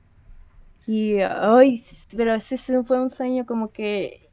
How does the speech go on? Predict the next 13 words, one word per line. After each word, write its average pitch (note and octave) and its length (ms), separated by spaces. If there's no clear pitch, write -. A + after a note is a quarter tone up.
es A#3 200
de D4 100
los A#3+ 260
más A#3 240
feos A3+ 280
que G#3 120
he - 20
tenido, G#3 480
porque G#3 240
se G#3 160
siente A3+ 300
tan G3+ 360
vivaz G#3 540